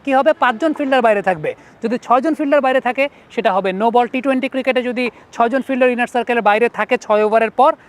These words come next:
তাহলে সেটা নো বল হিসেবে গণ্য হবে, সেটা আমরা প্রত্যেকে জানি। অর্থাৎ ইনার সার্কেলের নো বলের ব্যাপারটা। নাও আরেকটা খুব ইম্পর্টেন্ট নো বল পাঁচ নম্বর পয়েন্টে বলতে চাই, সেটা হচ্ছে ব্যাকফুট নো বল। একটা তো ফ্রন্ট ফুট নো বল আমরা বলেছি, ব্যাকফুট নো বলটা হচ্ছে আমরা তো জানি যে ক্রিজের আসলে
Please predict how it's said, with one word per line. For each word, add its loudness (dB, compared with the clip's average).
তাহলে 2
সেটা -2
নো -2
বল 2
হিসেবে -2
গণ্য -2
হবে, 0
সেটা -2
আমরা 2
প্রত্যেকে -2
জানি। -2
অর্থাৎ -2
ইনার -2
সার্কেলের -2
নো -2
বলের 0
ব্যাপারটা। -8
নাও 0
আরেকটা 0
খুব -2
ইম্পর্টেন্ট 2
নো 2
বল 2
পাঁচ -4
নম্বর 0
পয়েন্টে 0
বলতে -2
চাই, 2
সেটা -2
হচ্ছে 0
ব্যাকফুট -2
নো 2
বল। 0
একটা -2
তো 4
ফ্রন্ট 2
ফুট -4
নো 2
বল 4
আমরা 2
বলেছি, 0
ব্যাকফুট -2
নো 2
বলটা 2
হচ্ছে 0
আমরা 2
তো -4
জানি 0
যে 0
ক্রিজের 4
আসলে 0